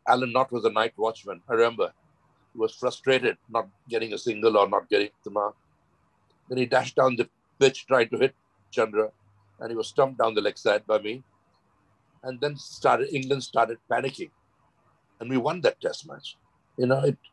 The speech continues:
people forget these things, you know, but, uh, so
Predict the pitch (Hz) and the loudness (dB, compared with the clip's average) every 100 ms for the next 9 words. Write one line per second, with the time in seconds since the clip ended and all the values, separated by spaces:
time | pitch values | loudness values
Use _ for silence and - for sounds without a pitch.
0 | _ - 151 156 160 151 175 190 - 131 | _ -2 2 2 2 2 0 -2 -4 -2
1 | 113 - 87 82 95 113 104 95 - - | -2 0 -2 -2 -4 0 2 0 -2 2
2 | 117 107 - _ _ _ _ _ _ _ | 2 2 -2 _ _ _ _ _ _ _
3 | _ _ _ _ _ _ _ _ _ _ | _ _ _ _ _ _ _ _ _ _
4 | _ _ _ _ _ _ - 180 180 | _ _ _ _ _ _ -8 -2 0